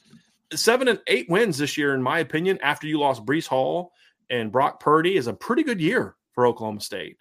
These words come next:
But I could see the opposite happening, and I think this game is gonna be the trigger for one of those two directions. It's a lot like we talked about with Notre Dame, Ryan, is how that game goes is gonna, could potentially send this team in opposite direction, similar to what we said about Oklahoma,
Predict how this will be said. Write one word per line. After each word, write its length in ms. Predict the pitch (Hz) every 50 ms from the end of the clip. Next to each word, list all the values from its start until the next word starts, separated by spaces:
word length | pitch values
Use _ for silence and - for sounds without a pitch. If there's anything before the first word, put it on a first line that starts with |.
| _ _ _ _ _ _ _ -
But 300 | 120 131 135 127 120 - -
I 100 | 123 131
could 180 | 123 - 131 120
see 160 | - 143 131
the 120 | 120 113
opposite 360 | 113 117 117 - - 110 113
happening, 360 | 104 117 117 - - 110 107 107
and 80 | 107
I 40 | 101
think 200 | 101 117 95 104
this 160 | 123 123 -
game 240 | - 120 113 110 110
is 80 | 101 -
gonna 160 | 123 110 98
be 100 | 90 165
the 80 | 104
trigger 480 | 95 - - 143 135 117 113 104 95 - _ _ _ _ _ _
for 120 | - 123
one 200 | 113 113 127 123
of 40 | 120
those 160 | 117 113 -
two 160 | - - 117 110
directions. 540 | 113 110 110 104 101 - - 92 90 92
It's 140 | 98 101 -
a 20 | 143
lot 180 | 165 202 190
like 160 | 185 170 -
we 100 | 156 151
talked 180 | 135 165 135 131
about 140 | 139 135 113
with 60 | 120
Notre 160 | 127 123 113
Dame, 300 | 110 127 131 117 104 95
Ryan, 300 | 92 95 98 98 104 - _ - _ _ _ _ _
is 160 | - 120 117 -
how 200 | - 147 156 156
that 200 | 160 156 - 127
game 220 | 143 139 139 131
goes 480 | 120 123 123 127 135 147 156 156 - - -
is 100 | 113 110
gonna, 220 | 131 127 120 113
could 180 | - - 117 -
potentially 400 | 123 - - 135 123 - 113 110
send 220 | - 131 123 120
this 100 | 110 -
team 240 | - 123 117 113 110
in 60 | 107
opposite 340 | 104 110 113 - 110 120 113
direction, 320 | 120 117 113 - - 101
similar 300 | - - 151 151 156 151
to 80 | 143 143
what 120 | 135 -
we 60 | - 135
said 180 | - 139 127
about 200 | 123 123 123 123
Oklahoma, 600 | 120 123 120 - 110 113 143 143 117 98 - -